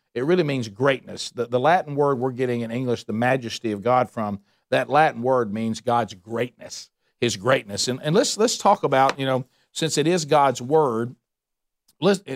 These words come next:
and God's word is a really big deal. Uh, I remember when I was, uh, so foolish, uh, to have no interest in the Bible or to, to pretend to have an interest, you know, to be appropriate.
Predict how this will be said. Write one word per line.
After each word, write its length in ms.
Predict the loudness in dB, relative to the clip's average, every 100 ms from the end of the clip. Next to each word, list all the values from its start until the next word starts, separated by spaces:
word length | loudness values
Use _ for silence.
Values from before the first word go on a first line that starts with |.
| -8
and 140 | -2
God's 300 | 2 2 2
word 300 | 0 0 0
is 100 | -4
a 60 | -6
really 300 | -4 -2 -2
big 240 | -2 -4
deal. 360 | -4 -4 -4 -8 _ _ _ _
Uh, 120 | -8 0
I 120 | 2
remember 420 | 2 -2 -2 -2
when 200 | -2 -2
I 160 | 0 2
was, 380 | 0 -4 -6 -10
uh, 120 | -10
so 240 | -4 -4
foolish, 580 | -4 -4 -4 -4 -8 -12 _ _ _ _
uh, 120 | -10
to 160 | -4 0
have 180 | 0 -2
no 160 | -4
interest 380 | -6 -6 -8 -4
in 60 | -4
the 80 |
Bible 360 | 2 2 4 2
or 200 | 2 2
to, 220 | 0 -6 -6 _ -6
to 100 | -4
pretend 440 | -4 -4 -2 0
to 60 | 2
have 160 | 0
an 100 | -2
interest, 600 | -6 -6 -6 -8 -10 -18 _
you 120 | -6
know, 80 | -4
to 100 | -4
be 100 | -4
appropriate. 540 | 0 0 0 0 -4